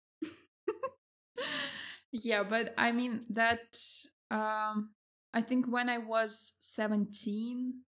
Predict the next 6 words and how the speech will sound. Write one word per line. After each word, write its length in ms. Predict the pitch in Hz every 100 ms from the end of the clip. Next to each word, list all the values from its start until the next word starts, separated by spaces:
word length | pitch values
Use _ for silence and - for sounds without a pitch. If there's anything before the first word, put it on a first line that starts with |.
| -
maybe 480 | 208 202 196 190
eighteen, 720 | 202 196 196 - 208 208 233 240 - - - _
I 600 | 208 208 208 202 202 202 196
s-, 340 | 196 - - -
started 720 | - - - 220 208 208 202 - - -
to, 720 | 214 208 202 202 196 190 190